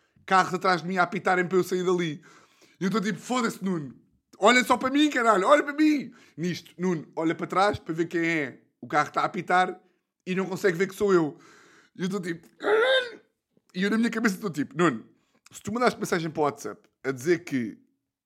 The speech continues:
o coisa era uma merda, e se de-, se, se, que, o... que a pastelaria era uma merda, e se, portanto, se vamos mudar de pastelaria, e está um carro a apitar, tu achas que é quem? Achas que é o João Paulo segundo, o Papa? Não, sou eu.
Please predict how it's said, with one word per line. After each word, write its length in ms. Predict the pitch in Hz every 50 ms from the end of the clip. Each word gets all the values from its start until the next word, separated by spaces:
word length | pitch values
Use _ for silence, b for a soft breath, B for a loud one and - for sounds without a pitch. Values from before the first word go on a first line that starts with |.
| _ _ _
o 100 | - 135
coisa 280 | 117 - 190 180 139 151
era 80 | 139 139
uma 120 | 135 131
merda, 420 | 123 123 117 110 107 123 139 - _ _ _ _ _ _ _ _ _ _ _ _ _ _
e 80 | 165 151
se 120 | - -
de-, 280 | 180 208 220 214 - 131
se, 220 | - - - 117
se, 140 | - 113 -
que, 160 | _ - 143
o... 280 | 135 127 123 120 107 -
que 60 | - 143
a 40 |
pastelaria 340 | 135 147 135 - 170 190 190
era 60 | 170
uma 100 | 156 139
merda, 360 | 131 127 120 117 123 143 156 - _ _ _ _
e 60 | - 139
se, 80 | -
portanto, 260 | - - - 151 131
se 100 | - -
vamos 240 | 135 196 220 254 202
mudar 300 | 196 196 175 180 170 151
de 80 | - -
pastelaria, 560 | 143 127 - - 147 135 127 117 131 - - - _ _ _ _ _ _ _ _ _ _ _
e 40 | 147
está 120 | - 185 175
um 100 | 180 156
carro 220 | 233 233 208 196
a 20 |
apitar, 580 | 185 - - - - - 160 170 175 185 - -
tu 120 | - - 220
achas 220 | 196 - 208 196
que 100 | - 226
é 40 | 196
quem? 380 | 196 - 180 151 127 107 98 - _ _ _ _ _ _ _ _ _ _ _ _ _
Achas 180 | 135 127 104
que 100 | - -
é 40 | 196
o 40 | 185
João 160 | 151 196 190
Paulo 180 | - 208 202 185
segundo, 340 | - - 175 185 214 220 262
o 40 |
Papa? 400 | - - 165 185 - - 196 151
Não, 320 | 135 160 190 208 226 233 226
sou 200 | - 190 214 240
eu. 380 | 247 247 247 240 - - b